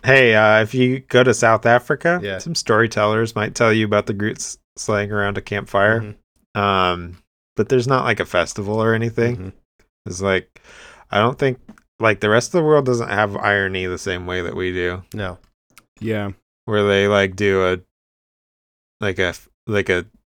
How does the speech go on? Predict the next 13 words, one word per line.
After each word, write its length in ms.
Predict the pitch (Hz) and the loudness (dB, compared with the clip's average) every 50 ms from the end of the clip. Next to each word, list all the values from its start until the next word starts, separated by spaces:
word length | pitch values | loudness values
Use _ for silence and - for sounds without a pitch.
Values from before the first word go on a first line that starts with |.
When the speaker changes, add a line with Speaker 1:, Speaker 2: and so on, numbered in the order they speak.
| _ _ _ | _ _ _
Speaker 1:
a 60 | - - | -12 -12
f-, 420 | - - - - - - _ _ _ _ | -12 -12 -18 -20 -20 -20 _ _ _ _
a 200 | - 107 95 87 | -10 -8 -8 -8
fair 520 | - - - 104 98 92 87 82 85 - _ _ _ _ - | -8 -4 -2 0 0 2 0 0 -4 -8 _ _ _ _ -12
to 60 | - | -10
s-, 160 | 98 - - 107 - - _ - | -8 -6 -6 -8 -8 -10 _ -10
to, 100 | - 104 | -8 -6
like, 440 | 98 92 - - - - 92 98 - | -6 -6 -8 -8 -6 -4 -4 -4 -6
for 120 | - 104 95 | -6 -6 -6
the 100 | 92 - | -4 -4
old 260 | - 90 95 92 90 | -4 -4 -4 -4 -4
ways. 420 | 85 87 87 87 87 90 - - _ - - _ _ _ _ _ _ _ _ _ _ _ _ _ _ _ _ _ _ _ _ _ _ _ _ _ _ _ _ _ _ _ _ | -4 -4 -4 -4 -4 -6 -10 -14 _ -20 -20 _ _ _ _ _ _ _ _ _ _ _ _ _ _ _ _ _ _ _ _ _ _ _ _ _ _ _ _ _ _ _ _
Speaker 3:
Right. 420 | - 104 107 107 104 95 90 78 | -12 -8 -6 -6 -6 -6 -8 -10